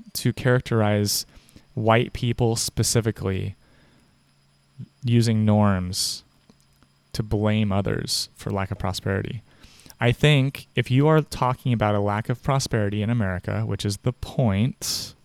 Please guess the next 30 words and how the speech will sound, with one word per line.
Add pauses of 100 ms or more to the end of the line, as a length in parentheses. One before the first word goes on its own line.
(520)
and
it's
a
good
topic
to (240)
really (180)
consider
because
that
is (500)
what
we
all
can
agree
is, (260)
is
bad, (640)
this
lack
of
prosperity. (1200)
If
we
are
looking
at
that, (840)
meritocracy